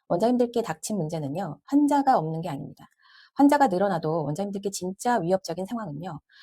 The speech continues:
매달 나가는 그 엄청난 고정 지출, 그거 다 빼고 나면 원장님 통장에 남는 게 없다라는 게 진짜 위협적인 상황입니다.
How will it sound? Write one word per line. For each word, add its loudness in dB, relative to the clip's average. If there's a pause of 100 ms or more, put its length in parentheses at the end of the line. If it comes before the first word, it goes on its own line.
(120)
매달 10
나가는 2
그 2
엄청난 2
고정 -2
지출, -16 (360)
그거 6
다 -6
빼고 4
나면 -2
원장님 0
통장에 -4
남는 -4
게 0 (100)
없다라는 0
게 -2 (140)
진짜 -2
위협적인 -4
상황입니다. -8